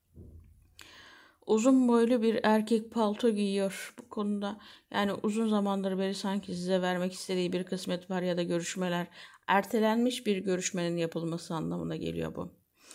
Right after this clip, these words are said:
Bu kişinin ayağı uğurlu gelecek ve yapılacak işler ve konuşulacak olaylar konusunda büyük kısmetler almanıza da vesile olacak.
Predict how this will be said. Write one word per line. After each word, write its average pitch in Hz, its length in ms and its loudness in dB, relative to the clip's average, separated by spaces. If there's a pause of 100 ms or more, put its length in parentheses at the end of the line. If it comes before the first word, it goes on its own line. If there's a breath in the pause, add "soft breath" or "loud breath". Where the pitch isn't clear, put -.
(240 loud breath)
Bu 214 80 -4
kişinin 220 380 2
ayağı 196 460 4
uğurlu 202 400 0
gelecek 202 460 -2
ve 202 60 -2
yapılacak 196 600 0
işler 214 420 0
ve 180 160 0 (440 loud breath)
konuşulacak 202 600 0
olaylar 196 560 0
konusunda 196 520 -2
büyük 202 220 -4
kısmetler 190 520 -2
almanıza 180 540 -2
da 185 120 0
vesile 170 380 -2
olacak. 160 480 -4